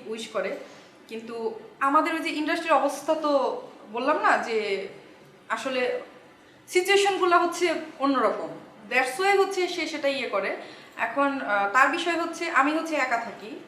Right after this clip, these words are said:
সময় আমার কাটে না। সে যেটা আমাকে বলে যে আমার পছন্দ না এই জায়গাটা, but তুমি যেহেতু করতেছো করো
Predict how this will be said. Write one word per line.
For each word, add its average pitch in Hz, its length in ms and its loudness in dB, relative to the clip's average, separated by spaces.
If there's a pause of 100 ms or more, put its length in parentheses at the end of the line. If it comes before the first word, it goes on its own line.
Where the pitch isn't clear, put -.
(220)
সময় 349 300 0
আমার 247 200 4
কাটে 190 280 -2
না। 190 80 -6 (1200)
সে 349 200 -2
যেটা 359 240 2
আমাকে 339 240 2
বলে 302 260 2
যে 262 480 -2 (120)
আমার 285 240 4
পছন্দ 330 380 2
না 233 120 0
এই 202 100 2
জায়গাটা, 185 500 -4 (220)
but 190 260 0 (220)
তুমি 311 180 -6
যেহেতু 392 240 0
করতেছো 330 520 -6
করো 240 500 2